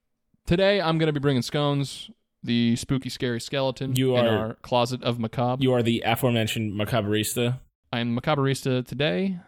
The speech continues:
Speaker 1: I've got a spooky brew, and I made, like, a s-, a cool design in it of, like, a yoga teacher teaching over Zoom <laughs> 'cause I'm topical like that as a barista. And today's episode is a recommendation, a suggestion
Speaker 2: <gasps>
Speaker 1: from a listener.
Speaker 2: A recommenda?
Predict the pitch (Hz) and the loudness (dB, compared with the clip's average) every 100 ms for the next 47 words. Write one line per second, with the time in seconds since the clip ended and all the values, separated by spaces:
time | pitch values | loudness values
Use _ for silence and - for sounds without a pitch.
0 | - 110 123 113 104 104 - 127 127 117 | -14 -12 -6 -6 -6 -8 -4 -4 -2 -2
1 | 123 151 147 117 123 120 117 113 - - | 0 2 0 0 -2 -2 -6 -8 -12 -8
2 | 113 113 - 135 131 127 120 113 113 120 | -10 -10 -8 -4 -2 -2 -2 -6 -4 -2
3 | 135 147 156 117 117 110 110 117 110 110 | -2 -4 -4 -8 -6 -6 -6 -8 -6 -2
4 | 120 123 127 - 123 139 135 135 139 - | 0 0 -4 -4 -4 -2 0 0 -2 -6
5 | 131 131 123 117 110 117 120 147 170 - | -6 0 0 2 0 2 4 6 4 2
6 | - _ _ _ _ _ _ - 113 107 | -6 _ _ _ _ _ _ -8 -6 -4
7 | 127 131 156 170 175 170 185 190 190 147 | -4 -4 -2 -4 -4 -4 -4 -6 -4 -6
8 | 139 127 117 180 - 233 233 - _ _ | -6 -4 -4 -4 -4 -6 -6 -10 _ _
9 | _ - 147 165 208 311 - 220 226 - | _ -6 -6 -2 -2 -2 -2 -6 -6 -4
10 | 156 135 131 - 135 131 127 - 131 123 | 0 2 0 -2 -2 -2 -4 -4 -2 -2
11 | 120 123 139 226 226 165 120 95 98 - | -4 -6 -4 -2 0 0 -2 -4 -8 -6
12 | 131 - 120 143 151 214 175 - 180 220 | -6 -6 -4 0 0 -2 -4 -4 -4 -4
13 | - - 113 156 240 _ 135 151 165 170 | -6 -8 -6 -4 -6 _ -2 0 2 2
14 | 139 123 147 226 262 262 | 2 2 2 2 0 -2